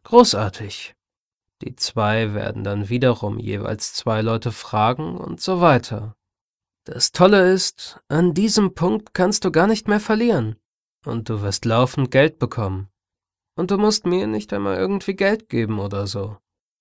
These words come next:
Es gibt keine Eintrittsgebühr oder sowas. Wie das funktioniert, fragst du dich wahrscheinlich an dieser Stelle. Also, alle, die keine zwei unterschriebenen Verträge schaffen, sterben.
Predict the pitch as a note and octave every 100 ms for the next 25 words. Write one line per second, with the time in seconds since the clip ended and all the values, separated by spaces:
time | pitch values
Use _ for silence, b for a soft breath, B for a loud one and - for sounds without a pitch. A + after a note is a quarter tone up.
0 | _ _ _ - F2+ - B2 - - A#2+
1 | A#2+ C3 D#3+ - C3+ - A2+ A2+ G#2+ G#2+
2 | G#2 G2+ G#2+ G2+ G#2 - - _ _ _
3 | _ _ _ _ _ _ _ _ _ C3
4 | C#3 E3 - F#3+ F#3+ - F#3 F#3 A#3 A#3+
5 | - - A2 A2 - A#2 A#2+ - A#2+ -
6 | B2+ B2+ A#2+ B2 A2+ A2 A2+ - A#2+ G#2+
7 | G2+ A2+ _ _ _ _ _ _ _ _
8 | - A2+ A2+ A2+ A2+ G#2+ - _ - A2+
9 | C3+ E3 D#3+ C3 A#2+ - A2+ A#2+ D#3 D3
10 | - - A#2+ D3+ E3 D3 D3 C3+ - C3
11 | C#3 C#3 C3+ B2+ C3 - E3 G3 F3 -
12 | B2 A#2 - C3+ D2+ D#2 - - - C#3
13 | A#2 G#2 G2 B2